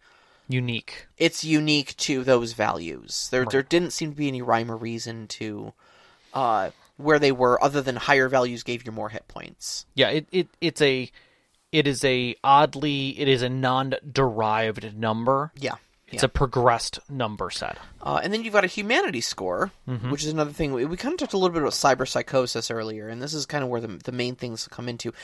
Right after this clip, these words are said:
Speaker 2: Humanity kinda acts a little bit like Essence in Shadowrun meets Sanity from Ca-, Call of Cthulhu. Um, so you lose humanity when you install cyberware,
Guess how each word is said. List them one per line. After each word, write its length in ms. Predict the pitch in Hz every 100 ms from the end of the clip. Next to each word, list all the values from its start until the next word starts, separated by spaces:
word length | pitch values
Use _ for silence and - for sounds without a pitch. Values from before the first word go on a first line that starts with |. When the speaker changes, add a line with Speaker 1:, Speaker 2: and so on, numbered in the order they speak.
| - - -
Speaker 2:
Humanity 560 | - 220 247 311 320
kinda 280 | 285 233 220
acts 260 | 180 175 -
a 60 | 147
little 240 | 165 202
bit 240 | 196 196
like 320 | 139 135 123 -
Essence 640 | 139 185 - 240 240 - -
in 300 | 165 156 151
Shadowrun 960 | 143 - 170 175 180 180 175 175 175 175
meets 480 | 156 156 151 - -
Sanity 800 | - - 160 165 175 165 165 156
from 380 | - 151 139 139
Ca-, 220 | - 127
Call 240 | - 127
of 60 | 123
Cthulhu. 520 | 117 - 98 71 62 - _ _ _ - - - - _ -
Um, 360 | 165 160 151 135
so 540 | - - 175 160 160
you 440 | - 170 190 202 190
lose 500 | 196 226 269 311 294
humanity 880 | - 226 214 196 190 190 180 175 160
when 240 | 147 143
you 140 | 139
install 500 | 131 139 - 156 143
cyberware, 1000 | 131 - 160 156 151 139 123 113 110 113